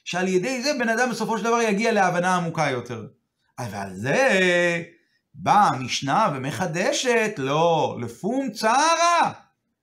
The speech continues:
אגרא. גם העניין הזה שהשכר על העמל והיגיעה הוא בגלל שזה בסופו של דבר יגרום להבנה יותר עמוקה בתורה,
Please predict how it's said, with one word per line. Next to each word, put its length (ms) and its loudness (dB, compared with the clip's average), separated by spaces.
אגרא. 440 2
גם 300 2
העניין 440 0
הזה 400 0
שהשכר 1080 2
על 160 2
העמל 800 4
והיגיעה 920 0
הוא 320 2
בגלל 840 2
שזה 1120 0
בסופו 460 0
של 180 -4
דבר 340 0
יגרום 500 -2
להבנה 460 -2
יותר 420 -2
עמוקה 420 0
בתורה, 440 -2